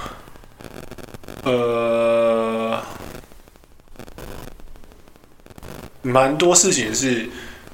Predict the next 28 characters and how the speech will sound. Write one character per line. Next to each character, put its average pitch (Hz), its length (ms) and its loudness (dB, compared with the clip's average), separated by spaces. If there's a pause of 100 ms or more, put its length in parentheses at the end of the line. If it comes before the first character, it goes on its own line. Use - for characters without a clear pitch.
(120)
你 120 440 0
出 127 260 2
去 123 360 2 (120)
看 - 220 0
看 123 120 2
这 123 120 2
世 117 160 10
界， 104 260 0 (480)
去 262 200 4
体 - 360 4
验， 143 300 6
我 120 100 2
觉 139 80 6
得 143 80 4
OK 120 460 8
啦。 - 240 6 (100)
就 147 140 4
是 151 160 4 (340)
对 185 220 8
体 - 180 2
验 139 140 4
这 165 60 -2
件 170 120 4
事， 170 140 4
我 131 120 0
觉 104 120 0
得 110 60 0
是， 120 300 0